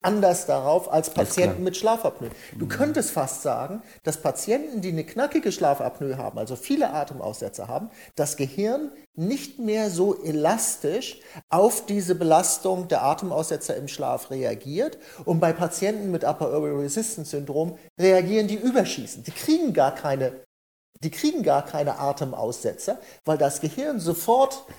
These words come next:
Speaker 1: ähm, sofort Gegenmaßnahmen ergreift, äh, um die, um, um den veränderten Luftfluss durch die oberen Atemwege zu
Speaker 2: Also steuert so stark dagegen,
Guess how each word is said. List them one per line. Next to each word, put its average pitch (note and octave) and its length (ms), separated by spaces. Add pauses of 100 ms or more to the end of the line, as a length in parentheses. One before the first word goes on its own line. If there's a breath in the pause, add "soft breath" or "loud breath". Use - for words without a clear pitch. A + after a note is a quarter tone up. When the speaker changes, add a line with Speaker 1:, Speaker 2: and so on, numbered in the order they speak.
(140 loud breath)
Speaker 1:
ähm, F#3 400
sofort F3+ 680
Gegenmaßnahmen C#3+ 1000
ergreift, A#2 840 (500 loud breath)
äh, E3 240
um G3 680 (200)
die, F#3 640 (460)
um, F3 260
um C3 400
den E3 160
veränderten E3+ 520
Luftfluss F3+ 480
durch E3 200
die E3+ 140
oberen E3 380
Atemwege D#3 840
zu D#3 380
Speaker 2:
Also G#2+ 200
steuert A2+ 460
so A#2+ 220
stark A2 440
dagegen, - 560